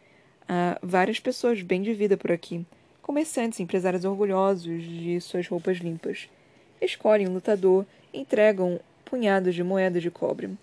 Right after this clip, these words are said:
às vezes até alguns tetracas de prata. Aposto que o caixa da Arena Jocasta não é nada desprezível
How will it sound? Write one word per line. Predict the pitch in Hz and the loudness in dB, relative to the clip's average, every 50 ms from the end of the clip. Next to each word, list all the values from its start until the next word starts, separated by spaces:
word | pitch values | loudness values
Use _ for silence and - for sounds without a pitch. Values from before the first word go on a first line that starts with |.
| _ _ _ _ _ _ _ - | _ _ _ _ _ _ _ -4
às | - 330 262 | -2 -2 2
vezes | 247 196 190 180 233 | 2 2 2 4 2
até | 214 - | 2 4
alguns | 196 190 190 202 214 226 | 2 2 2 0 -4 -4
tetracas | - 240 226 - 214 196 202 - - 180 | -2 -4 -2 0 -2 -2 -2 -4 -6 -8
de | 175 180 | -8 -6
prata. | - - 185 180 175 - - 185 202 - _ _ _ _ _ _ _ _ _ | -4 -4 -2 -2 -4 -6 -10 -16 -16 -16 _ _ _ _ _ _ _ _ _
Aposto | - 160 - - 196 180 - - - | -6 -6 0 2 2 2 2 0 -2
que | 208 | -2
o | 196 | -2
caixa | - - 190 190 190 - 190 | -2 -2 -4 -4 -4 -4 -2
da | 175 180 | -2 0
Arena | 175 175 175 175 180 185 | 0 0 0 0 -2 -2
Jocasta | 190 180 175 - - 190 185 185 - - - | -2 -2 -4 -4 -4 -4 -4 -4 -6 -8 -10
não | - - 226 254 | -8 -6 -4 -4
é | 269 | -4
nada | 247 208 190 190 190 | -2 -2 -2 -2 -2
desprezível | 202 - - - 247 226 185 185 185 170 180 180 | -2 -2 0 0 0 0 0 -2 -2 -2 -2 -2